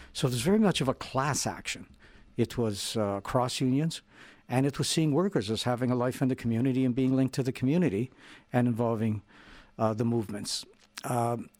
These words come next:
c-, critical here, too, was that to pull this off, we didn't need absolute unanimity. You have to understand that part of the strategy reflected how weak we were.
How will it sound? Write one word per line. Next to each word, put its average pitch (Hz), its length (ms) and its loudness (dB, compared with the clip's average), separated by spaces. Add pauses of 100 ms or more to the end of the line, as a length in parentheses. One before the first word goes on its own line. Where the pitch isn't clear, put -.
(640)
c-, 85 140 -8
critical 185 400 2
here, 143 200 2
too, 175 280 0
was 113 420 0 (480)
that 123 380 2 (220)
to 156 100 0
pull 190 240 2
this 170 220 2
off, 156 460 0
we 135 140 2
didn't 147 220 4
need 139 180 4
absolute 120 560 0
unanimity. 107 540 0 (100)
You 131 120 2
have 175 160 2
to 180 60 2
understand 135 540 2
that 107 160 0 (600)
part 165 280 2
of 139 120 2
the 113 60 2
strategy 147 600 0
reflected 110 560 0
how 113 100 0
weak 156 240 0
we 104 80 0
were. 92 240 -10